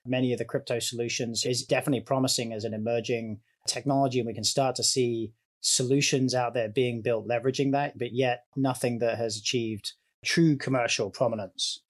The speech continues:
When we look at what really is driving a lot of the innovation in this space, what we're seeing is a trend consistent with the past few years. Merchants are focused on how they deliver more efficient and secure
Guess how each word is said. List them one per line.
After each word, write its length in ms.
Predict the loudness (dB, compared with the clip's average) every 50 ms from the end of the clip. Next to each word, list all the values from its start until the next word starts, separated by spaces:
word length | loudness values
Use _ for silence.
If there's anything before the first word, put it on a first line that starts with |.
| _ _ _ _ -20 -20 _ _ _
When 200 | 4 6 6 8
we 80 | 8 10
look 240 | 10 8 8 8 6
at 80 | 6
what 360 | 6 8 8 6 6 4 0 _ _ _
really 400 | -6 2 4 4 6 6 6 6
is 120 | 4 4
driving 640 | 2 0 0 2 2 2 2 2 2 2 4 4 2 2
a 80 | 0 0
lot 220 | 4 4 4 4
of 100 | 2 0
the 160 | 0 0 0
innovation 640 | 0 -2 -2 -2 -2 0 -2 -2 0 -2 -2 -4 -6
in 160 | -8 -8 -8 -4
this 180 | -2 0 0
space, 360 | 0 0 -2 -4 -2 -2 2
what 120 | 2 2 4
we're 60 | 4
seeing 540 | 4 4 4 4 4 6 6 4 4 2 0
is 200 | -2 -2 -2 -2
a 60 | -2
trend 380 | -4 0 2 2 4 4 2 2
consistent 540 | 0 0 0 2 2 2 0 -2 -4 -6 -4
with 180 | -4 -6 -6
the 140 | -8 -12 -6
past 300 | -4 -2 -2 -2 -4 -4
few 140 | -4 -4 -2
years. 600 | 0 0 0 0 0 0 0 0 0 -2 -2 -4 _ _ _ _
Merchants 580 | 0 2 4 4 2 2 2 0 0 2 0 0
are 60 | -2
focused 480 | -2 -2 -2 -2 0 0 -2 -2 -2 -2
on 180 | -2 -2 -4
how 380 | -6 -6 -4 -4 -2 0 0 2
they 160 | 2 0 0
deliver 580 | -2 -4 -4 -2 -2 -2 0 -2 -2 -2 -2 -4 -4
more 220 | -2 0 0 0
efficient 520 | 0 0 0 0 0 2 2 2 2 0 0
and 160 | -2 -4 -2
secure 760 | 0 -2 -2 -2 -8 -4 -2 0 0 2 2 2 0 0 0